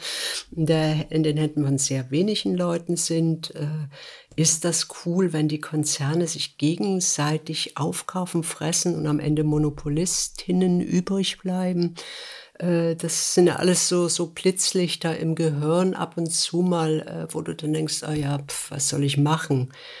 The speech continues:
Und, äh, ja, das fragen wir uns vielleicht, äh,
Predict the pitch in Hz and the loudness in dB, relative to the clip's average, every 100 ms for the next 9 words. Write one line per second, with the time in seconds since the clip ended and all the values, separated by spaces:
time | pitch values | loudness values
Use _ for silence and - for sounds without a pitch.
0 | - - - _ _ _ 160 156 160 165 | -18 -20 -20 _ _ _ 2 6 8 6
1 | 165 - 156 151 143 - - - _ - | 2 -2 0 0 -2 -4 -10 -16 _ -20
2 | - - - - _ - 180 _ - - | -16 -16 -16 -20 _ -20 -20 _ -12 -10
3 | - - - - - - 160 175 180 175 | -10 -12 -14 -16 -16 -8 2 6 8 6
4 | 160 - - 160 170 170 147 139 143 165 | 2 0 2 4 6 4 2 -4 -2 2
5 | 175 165 - 156 151 151 - - - 147 | 4 2 0 0 2 2 -2 -4 -4 -2
6 | 139 139 147 151 - - - 151 151 151 | 2 4 4 4 0 -4 -6 -4 -2 -2
7 | 143 | -4